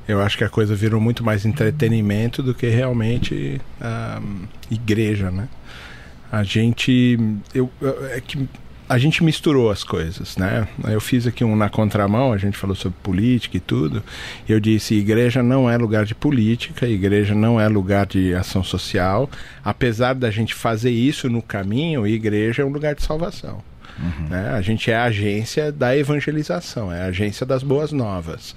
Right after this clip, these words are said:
Speaker 2: Uhum.
Speaker 1: só isso. Agora, no caminho, a gente vai fazendo ação social, a gente vai fazendo até mudanças sociais e tudo, com política
Speaker 2: Que tem
Speaker 1: e tudo
Speaker 2: efeitos
Speaker 1: mais.
Speaker 2: políticos e
Speaker 1: Mas
Speaker 2: tudo
Speaker 1: ela
Speaker 2: mais.
Speaker 1: não é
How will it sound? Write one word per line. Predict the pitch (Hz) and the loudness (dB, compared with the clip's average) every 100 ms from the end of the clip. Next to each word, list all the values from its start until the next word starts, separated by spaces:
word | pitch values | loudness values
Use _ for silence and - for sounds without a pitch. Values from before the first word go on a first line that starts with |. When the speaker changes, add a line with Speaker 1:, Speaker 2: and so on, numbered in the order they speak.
| - | -8
Speaker 2:
Uhum. | 98 80 | -6 -6
Speaker 1:
só | 90 104 | -2 2
isso. | 139 135 95 - - - - - - | 2 2 -2 -8 -14 -18 -20 -20 -6
Agora, | 113 113 113 98 98 | -2 2 2 2 2
no | 135 208 | 4 2
caminho, | - 135 107 113 151 151 120 87 82 - - - | 0 -2 0 2 2 2 0 -4 -10 -16 -20 -10
a | 107 | -6
gente | 92 104 110 151 | -2 0 0 0
vai | 123 113 113 | 0 0 0
fazendo | - 123 110 101 | 0 -2 0 -2
ação | 101 - 98 | -4 -6 -8
social, | - 123 - 98 147 147 123 | -6 -6 -2 0 0 0 0
a | 104 | 0
gente | 92 101 104 | -2 -6 -6
vai | 95 98 | -2 -2
fazendo | 95 101 92 92 98 98 95 - - - | -2 -4 -2 -2 -2 -4 -6 -10 -14 -6
até | 98 - 107 117 127 110 | -6 -2 0 2 2 2
mudanças | 110 120 104 110 - 101 | 2 0 0 0 -2 -4
sociais | - 95 - 135 104 113 113 | -4 -6 -4 -2 0 0 -2
e | 92 | -4
tudo, | - 95 104 | -4 -2 -2
com | 87 90 | -2 -6
política | - 117 101 110 120 | -2 0 0 0 2
Speaker 2:
Que | |
tem | 127 127 | 2 2
Speaker 1:
e | |
tudo | 120 123 | 2 2
Speaker 2:
efeitos | 120 95 | 0 -2
Speaker 1:
mais. | - | 0
Speaker 2:
políticos | 117 113 127 - 120 | 2 2 0 -2 -4
e | 110 | 0
Speaker 1:
Mas | 113 | 0
Speaker 2:
tudo | 107 117 | 2 2
Speaker 1:
ela | 127 139 | 2 2
Speaker 2:
mais. | |
Speaker 1:
não | 147 160 185 143 | 2 2 2 2
é | 120 120 156 | 2 2 -2